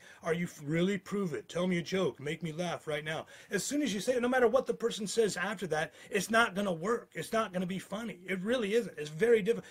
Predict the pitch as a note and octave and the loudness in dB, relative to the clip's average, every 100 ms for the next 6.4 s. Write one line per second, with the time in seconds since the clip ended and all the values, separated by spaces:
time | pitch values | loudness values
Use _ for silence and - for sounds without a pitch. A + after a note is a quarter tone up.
0 | - - G#3+ A#3+ F#3 G3+ B3 G3+ A#3+ F#3+ | -18 -8 -2 0 0 2 2 4 2 0
1 | - G3 G3+ F#3+ D#3+ B2+ G3+ F#3 - _ | -2 -2 0 0 -2 -4 -8 -8 -14 _
2 | _ _ _ _ - A3 B3 A3+ F#3+ F3 | _ _ _ _ 0 4 4 2 0 0
3 | F#3+ G3 F3+ D#3+ - - F3 A3 D#3 A2+ | 0 -2 -2 -4 -6 -8 -8 -4 -4 -4
4 | F3 F3+ G#3+ - G3 C#3+ D3 F#3 E3 D#3 | -6 -4 -6 -6 -8 -6 -4 -2 -4 -6
5 | C3 - E3 D3+ - G#3 E3 D3 G3 - | -10 -8 -8 -6 -4 -4 -4 -6 -8 -10
6 | - A#3 F#3 F3 | -6 -4 -2 -4